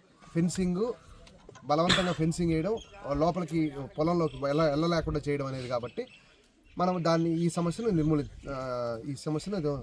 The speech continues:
సమ-, పరిష్కరించడం అయింది. తదుపరి ఇంకా, ఇంకేదైనా ఇబ్బంది ఉంటే కూడా మనకి అర్జీ ముఖంగా ఇస్తున్నప్పుడు మనం ఆ సంబంధికులకి ఇది పట్టా భూములు కాబట్టి మనం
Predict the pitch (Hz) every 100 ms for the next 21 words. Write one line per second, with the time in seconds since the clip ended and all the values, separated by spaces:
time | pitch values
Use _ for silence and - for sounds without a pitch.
0 | - 135 131 127 135 139 151 131 110 113
1 | 113 123 240 - - - - - _ 170
2 | 190 240 226 202 208 180 175 196 185 175
3 | 160 208 180 175 165 202 - 135 143 135
4 | 131 131 190 175 175 160 - 160 156 190
5 | 240 - - - - 147 139 127 117 -
6 | 120 135 156 165 147 139 123 156 160 240
7 | 180 165 143 127 117 101 131 135 139 135
8 | 131